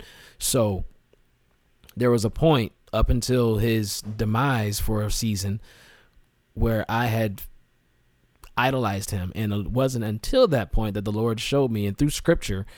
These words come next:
he, God showed me, like, "Hey, you, you have made an idol out of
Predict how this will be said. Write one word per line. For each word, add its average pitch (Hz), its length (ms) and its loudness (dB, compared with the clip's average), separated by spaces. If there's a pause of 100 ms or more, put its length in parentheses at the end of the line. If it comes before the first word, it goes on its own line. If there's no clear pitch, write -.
(220)
he, 113 280 -2 (180)
God 110 300 -4
showed 110 220 0
me, 104 160 0
like, 101 240 -4
"Hey, 104 460 -2 (160)
you, 113 240 2
you 110 260 0
have 107 140 0
made 101 240 0
an 92 160 -6
idol 113 480 0
out 107 260 -4
of 98 320 -6